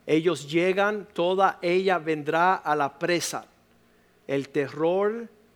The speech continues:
va delante de ella y recogerá cautivos como arena.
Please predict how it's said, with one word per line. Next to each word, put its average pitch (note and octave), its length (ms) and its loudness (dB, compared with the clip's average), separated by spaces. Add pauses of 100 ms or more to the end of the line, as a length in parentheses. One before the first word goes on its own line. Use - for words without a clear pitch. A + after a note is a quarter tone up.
(160)
va F3 200 8
delante E3 560 0
de E3+ 160 2
ella D#3+ 280 2
y C#3 160 -4
recogerá D3 680 -2
cautivos E3 800 -4
como D3+ 260 -2
arena. D3+ 400 0